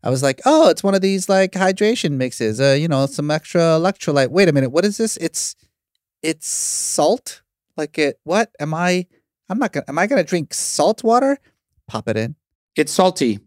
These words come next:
Speaker 1: Yeah, it's a little bit salty, but it's, like, delicious salty.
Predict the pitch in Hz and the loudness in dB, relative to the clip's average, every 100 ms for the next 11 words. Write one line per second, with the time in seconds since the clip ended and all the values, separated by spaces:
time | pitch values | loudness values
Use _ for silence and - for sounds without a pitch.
0 | _ _ - 359 - 160 135 120 120 117 | _ _ 0 2 2 2 2 0 -4 -6
1 | 123 247 277 _ _ _ 175 170 185 170 | -4 -4 -6 _ _ _ 2 4 2 2
2 | _ - 123 143 123 - - 427 - - | _ -10 2 4 6 4 6 4 4 -6
3 | 101 - - - | -8 -10 -16 -18